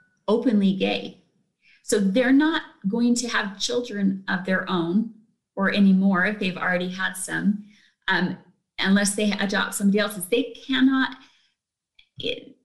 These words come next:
they cannot have their own biological children.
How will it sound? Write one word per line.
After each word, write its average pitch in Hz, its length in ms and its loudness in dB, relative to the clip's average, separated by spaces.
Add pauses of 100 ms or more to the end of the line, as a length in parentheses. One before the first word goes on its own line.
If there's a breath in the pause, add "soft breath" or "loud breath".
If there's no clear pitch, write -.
(180)
they 202 140 0
cannot 269 400 0
have 277 280 -4
their 247 140 2
own 226 380 -2 (180)
biological 190 800 -2
children. 196 680 -6